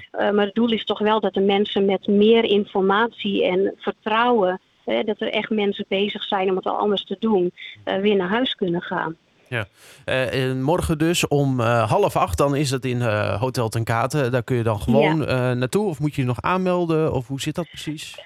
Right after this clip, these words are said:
Speaker 2: je gewoon binnenlopen?
Speaker 1: Nee hoor, het, het is een, eh, openbaar ev-, evenement. Het is, eh,
Speaker 2: Ja.
Speaker 1: het, eh, half acht is de inloop en om acht uur, eh,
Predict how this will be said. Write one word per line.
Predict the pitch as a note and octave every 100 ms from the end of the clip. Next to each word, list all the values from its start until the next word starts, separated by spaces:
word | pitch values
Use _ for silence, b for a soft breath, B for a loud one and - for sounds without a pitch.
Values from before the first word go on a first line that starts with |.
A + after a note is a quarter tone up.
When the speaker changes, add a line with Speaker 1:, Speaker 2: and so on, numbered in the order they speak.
| -
Speaker 2:
je | B2
gewoon | A#2+ D3+
binnenlopen? | D3+ A3 G3+
Speaker 1:
Nee | F#3+
hoor, | A3
het, | B3 B3+
het | B3+ A#3+
is | C4 B3
een, | C4
eh, | B3+ A#3+ -
openbaar | C4+ C#4+ B3 A3+ A3+ A#3
ev-, | A3 A3
evenement. | - A#3 A#3+ A3+ G#3+ G#3+ A#3
Het | G#3
is, | A3 - -
eh, | G#3+
Speaker 2:
Ja. | G#3 G#3
Speaker 1:
het, | A3 - -
eh, | G#3+ G#3+ G3+
half | A3+ A#3 -
acht | A3+ -
is | G#3+
de | A3
inloop | A#3 B3+ G#3+ G3+
en | G#3
om | G3
acht | G#3 G#3+ -
uur, | G3+ F#3+ F#3+
eh, | F3+ F3+